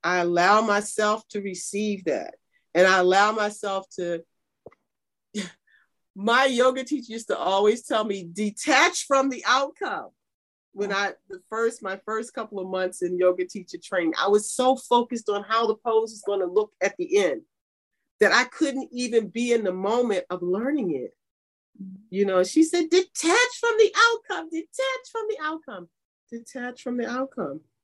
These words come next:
Speaker 1: in everything," <laughs> you know, 'cause it's gonna be all right. It's gonna be all right. You're gonna be okay, you know?
Speaker 2: Funny hearing you describe this, because everything you're saying, it reminds me, it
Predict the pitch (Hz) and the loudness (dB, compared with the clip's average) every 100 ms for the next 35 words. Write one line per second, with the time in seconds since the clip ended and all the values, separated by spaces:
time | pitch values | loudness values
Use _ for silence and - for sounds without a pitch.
0 | _ _ 269 262 285 294 330 330 233 147 | _ _ 6 8 6 6 4 2 0 0
1 | - 320 - 370 330 339 330 359 - _ | 0 -2 6 6 6 6 4 2 -4 _
2 | _ _ - - _ 339 339 320 330 349 | _ _ -20 -20 _ -6 -6 -8 -6 -4
3 | 330 285 269 262 262 277 302 294 - _ | -4 -2 0 0 -4 -8 -6 -6 -8 _
4 | _ 254 311 - 320 349 311 247 220 208 | _ -10 -8 -4 -4 -2 -4 -4 -4 -6
5 | 175 101 87 - _ 202 254 311 311 285 | -10 -12 -16 -20 _ -6 -2 0 0 0
6 | 254 220 214 269 185 131 - _ _ 190 | 0 0 0 -4 -4 -6 -8 _ _ -4
7 | 190 190 214 262 339 349 320 277 277 254 | -2 -2 0 2 0 2 2 6 4 4
8 | 226 - 240 240 - 254 285 269 226 208 | 2 0 -2 0 4 6 6 6 2 2
9 | - - 226 - 226 214 - - 247 277 | -2 -6 -4 2 4 4 0 2 2 2
10 | 262 240 226 - 247 233 208 185 214 214 | -4 -4 -6 0 0 2 -2 -2 -2 0
11 | 226 233 220 220 | 0 -2 -4 -6